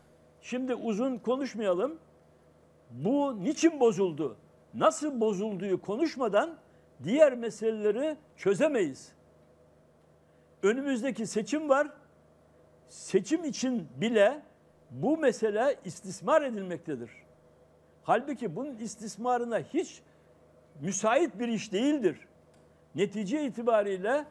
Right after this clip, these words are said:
elli dört milyon insanın çok önemli bir kesiminin hayat memat meselesidir. Çocuklarının meselesidir. Her gün, yani taraf diye söylemiyorum ama her gün kendi yurttaşımızı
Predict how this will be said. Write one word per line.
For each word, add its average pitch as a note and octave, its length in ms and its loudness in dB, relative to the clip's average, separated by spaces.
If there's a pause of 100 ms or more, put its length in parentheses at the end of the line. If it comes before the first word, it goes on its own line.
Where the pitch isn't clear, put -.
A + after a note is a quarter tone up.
(640)
elli G3 300 -2
dört C4+ 220 6
milyon A3+ 320 -4
insanın G3+ 600 -4 (360)
çok - 280 2
önemli A3 460 -6
bir F#3+ 140 -6
kesiminin G#3+ 760 -6 (300)
hayat G#3 400 0
memat G3+ 360 -2
meselesidir. F3 760 -2 (600)
Çocuklarının G#3+ 680 0
meselesidir. G3+ 840 0 (720)
Her C#4+ 240 4
gün, C4 360 -4 (1080)
yani F#3+ 420 -2 (180)
taraf G3+ 380 0
diye A#3 180 4
söylemiyorum G#3+ 680 0
ama G3+ 340 -2 (220)
her D4+ 200 4
gün C4+ 360 -6 (260)
kendi B3 360 -2
yurttaşımızı B3 1000 0